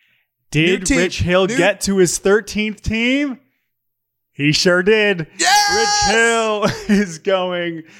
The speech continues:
Speaker 1: to the San Diego Padres. What? Okay, sure. Uh, in exchange for three players, Alfonso Rivas, Jackson Wolf, solid left-handed pitching prospect,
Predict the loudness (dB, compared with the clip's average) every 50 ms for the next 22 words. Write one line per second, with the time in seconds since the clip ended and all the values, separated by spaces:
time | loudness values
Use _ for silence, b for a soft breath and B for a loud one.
0 | B B B -6 -4 -2 -2 -2 -4 -4 -4 -2 0 0 2 2 0 0 0 0
1 | 0 2 2 2 2 4 2 2 2 2 0 0 0 2 2 2 2 2 0 -2
2 | -4 -2 -2 0 0 0 -2 -6 -10 -12 -12 -10 -6 -2 0 2 2 2 2 2
3 | 2 2 2 2 2 0 -2 -6 -6 -8 -6 -6 -4 -4 -6 -8 -8 -8 -6 -6
4 | -6 -8 -10 -14 -16 -10 -6 -4 -2 -2 -2 -4 -4 -6 -8 -12 B -20 -20 B
5 | B B B B -4 -2 -2 -2 -2 -4 -4 -6 -8 -8 -10 -10 -8 -6 -4 -4
6 | -4 -6 -8 -12 -16 -20 b b b b b b -14 -10 -8 -6 -6 -6 -8 -8
7 | -8 -8 -8 -8 -6 -4 -4 -2 -2 -2 -4 -6 -8 -10 -12 -10 -10 -8 -8 -8
8 | -10 -12 -14 -14 -14 -14 -12 -10 -8 -8 -8 -8 -10 -14 -16 -12 -6 -4 -4 -4
9 | -4 -6 -8 -6 -4 -4 -4 -4 -6 -4 -2 -2 -2 -2 -2 -6 -8 -10 -10 -10
10 | -14 -14 -14 -16 -20 -20 -16 -10 -8 -8 -8 -10 -10 -10 -12 -12 _